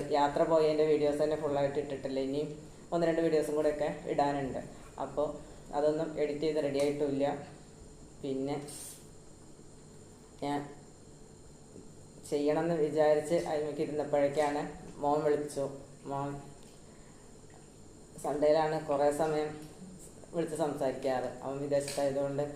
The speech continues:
അപ്പോൾ കുറേ സമയം അവനോട് സംസാരിച്ചിരുന്നു. അപ്പോൾ അങ്ങനെയൊക്കെ കുറേ സമയം പോയി. അപ്പോഴേക്കാണ് ഞങ്ങളുടെ ഒരു റിലേറ്റീവിനെ സുഖമില്ലാത്ത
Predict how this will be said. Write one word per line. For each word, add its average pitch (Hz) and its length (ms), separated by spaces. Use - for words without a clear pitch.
അപ്പോൾ 139 220
കുറേ 135 160
സമയം 143 320
അവനോട് 139 360
സംസാരിച്ചിരുന്നു. 135 800
അപ്പോൾ 123 200
അങ്ങനെയൊക്കെ 135 420
കുറേ 139 160
സമയം 156 380
പോയി. 151 200
അപ്പോഴേക്കാണ് 147 500
ഞങ്ങളുടെ 147 260
ഒരു 147 100
റിലേറ്റീവിനെ 143 540
സുഖമില്ലാത്ത 151 640